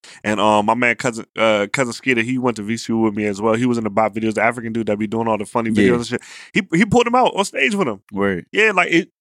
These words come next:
Speaker 1: Once again, it seems like he's just genuine. He's reaching back. He's making sure that he stays connected to the people that, like, show him love. You know what I mean? I, I think
Speaker 2: Word.
Speaker 1: that's really dope. I, I,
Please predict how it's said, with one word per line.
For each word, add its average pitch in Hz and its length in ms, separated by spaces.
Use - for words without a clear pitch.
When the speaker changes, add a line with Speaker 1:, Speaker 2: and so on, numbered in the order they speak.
Speaker 1:
Once 170 280
again, 156 240
it 131 80
seems 156 340
like 123 260
he's 151 280
just 117 320
genuine. 120 380
He's 117 200
reaching 110 400
back. 110 220
He's 117 140
making 117 200
sure 113 160
that 110 80
he 110 100
stays 113 320
connected 107 460
to 107 260
the 123 100
people 127 320
that, 110 180
like, 104 160
show 113 280
him 110 300
love. 104 280
You 101 40
know 107 80
what 110 40
I - 20
mean? 113 80
I, 110 180
I 110 40
think - 160
Speaker 2:
Word. - 100
Speaker 1:
that's 117 120
really 120 220
dope. 110 240
I, 98 60
I, 95 40